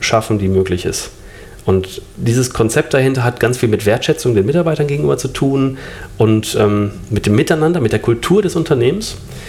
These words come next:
Und ich glaube, da sind wir in Deutschland noch sehr weit abgeschlagen vom Rest der Welt. Und das ist auch was, wo ich, je mehr ich mich damit beschäftige und auch mit dem New Work-Thema, was du anfangs angesprochen hast, ähm, ich sehe, ich werde immer pessimistischer,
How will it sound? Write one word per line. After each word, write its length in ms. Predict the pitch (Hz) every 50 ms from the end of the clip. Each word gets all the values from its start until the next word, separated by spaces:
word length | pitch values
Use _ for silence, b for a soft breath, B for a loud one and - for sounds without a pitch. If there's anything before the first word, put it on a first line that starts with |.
| B B B B B -
Und 140 | 120 117 113
ich 80 | 110
glaube, 180 | - 127 139 143
da 100 | 131 123
sind 200 | 127 135 135 131
wir 60 | 117
in 40 | 113
Deutschland 300 | 113 120 139 139 131 127
noch 60 | 120
sehr 120 | 120 123
weit 140 | 131 131 127 - - - - - - -
abgeschlagen 720 | - 151 - - - 113 - - - 87 87 90 95 95
vom 160 | - 98 95
Rest 260 | 95 113 131 - -
der 140 | - 87 82
Welt. 280 | 85 80 80 - - -
Und 160 | - - -
das 120 | 110 113
ist 100 | 123 123
auch 140 | - 113 110 -
was, 320 | 113 110 110 110 - -
wo 80 | 135 127
ich, 220 | 104 - - - B B B B B B
je 80 | -
mehr 140 | 101 107 117
ich 100 | 117 -
mich 100 | 131 -
damit 240 | - 104 104 - -
beschäftige 600 | - 95 - 113 131 - - - 156 156 170 180
und 160 | 160 - -
auch 100 | - 95
mit 120 | 107 98
dem 80 | - 95
New 240 | 95 95 101 95 92
Work-Thema, 560 | 95 113 135 131 - - - 143 139 143 139
was 100 | - -
du 100 | - -
anfangs 320 | 247 - 123 - 127 120
angesprochen 540 | - 123 127 123 123 - - 117 123 127 120
hast, 180 | 123 120 - B B B B B B B B B B B -
ähm, 300 | 107 - 208 202 202 196 - B B B B B B B B - - - - - - - - - - - -
ich 220 | 139 117 - -
sehe, 340 | 107 101 107 120 123 120 120 -
ich 180 | 120 127 - -
werde 220 | 123 127 143 143
immer 100 | 135 131 120
pessimistischer, 720 | - 131 - - 120 131 156 156 - - - - -